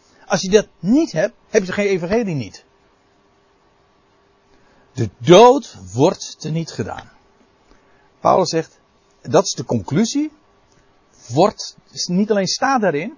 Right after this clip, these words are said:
maar word standvastig. Laat je er niet van afbrengen. Onwankelbaar. Nou, in Kolossenzen één. Daar had hij het zojuist gehad in vers twintig over. Dat God door het bloed van het kruis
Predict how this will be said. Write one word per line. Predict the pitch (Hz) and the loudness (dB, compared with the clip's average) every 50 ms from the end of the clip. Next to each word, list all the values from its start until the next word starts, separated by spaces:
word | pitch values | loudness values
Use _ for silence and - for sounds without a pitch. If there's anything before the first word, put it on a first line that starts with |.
| _ _ _ | _ _ _
maar | - 165 175 170 - _ _ | -6 -4 -4 -4 -6 _ _
word | 101 92 90 101 160 220 214 - - - | -20 -16 -10 -4 -4 -4 -4 -6 -12 -14
standvastig. | - - - - 202 202 180 - - 214 196 180 - - 139 113 | -10 -8 -8 -6 -6 -6 -6 -8 -6 -6 -6 -6 -6 -8 -10 -8
Laat | 101 101 117 147 208 233 254 240 - - | -4 0 2 4 4 4 2 0 -2 0
je | 220 214 - | -2 -2 -2
er | - 175 160 147 | -2 -8 -8 -6
niet | 143 143 151 185 202 226 254 285 302 - - _ _ _ _ | -6 -4 0 2 4 4 4 2 0 -2 -8 _ _ _ _
van | _ - 226 214 | _ -10 -8 -8
afbrengen. | 185 185 170 139 113 104 104 92 85 - - _ - - _ _ _ | -6 -6 -6 -6 -6 -10 -12 -12 -14 -16 -20 _ -20 -20 _ _ _
Onwankelbaar. | - 247 254 269 294 285 262 240 202 151 117 - 113 101 87 82 - - - - _ _ _ _ - _ - - - | 8 10 10 10 8 6 0 0 0 -2 -6 -10 -12 -12 -12 -12 -14 -16 -20 -20 _ _ _ _ -20 _ -20 -16 -10
Nou, | - 110 92 85 _ _ _ _ _ _ _ _ _ _ _ _ _ _ - - - | -10 -10 -10 -10 _ _ _ _ _ _ _ _ _ _ _ _ _ _ -16 -12 -8
in | - 143 | -6 -4
Kolossenzen | - 190 202 190 147 190 190 156 190 - | 0 2 2 4 4 2 0 0 -2 -4
één. | 120 98 85 76 - _ _ _ _ _ _ _ - _ _ _ _ | -6 -6 -10 -12 -18 _ _ _ _ _ _ _ -20 _ _ _ _
Daar | - 120 120 | -4 -2 0
had | 120 131 127 | 0 0 0
hij | - 123 | -2 -4
het | 117 - - - - | -6 -6 -10 -18 -14
zojuist | 117 104 120 120 127 139 143 127 - - | -10 -6 -2 0 2 2 0 0 -2 -6
gehad | - 117 117 139 139 - | -6 -2 -2 -2 -2 -2
in | 127 117 110 107 98 | -6 -6 -6 -6 -6
vers | - - 104 - - | -10 -12 -12 -12 -8
twintig | - 156 165 160 139 120 110 - 117 | -4 -4 -4 -2 -4 -6 -8 -10 -8
over. | - 104 101 95 85 92 95 87 78 - _ _ _ _ _ _ - _ - - - | -6 -6 -6 -6 -8 -10 -16 -18 -18 -20 _ _ _ _ _ _ -20 _ -20 -20 -20
Dat | - - - | -20 -18 -12
God | - - 185 185 - | -6 -4 -4 -4 -4
door | 135 120 113 | -4 -6 -4
het | 101 90 85 | -6 -6 -8
bloed | 82 117 151 220 208 - | -4 -2 -2 -2 -2 -4
van | - - 120 107 | -8 -8 -8 -8
het | 95 - - | -8 -12 -8
kruis | - 156 147 156 165 180 214 - - - - - - - | -4 -2 -2 -2 -2 -4 -6 -10 -12 -12 -12 -14 -16 -20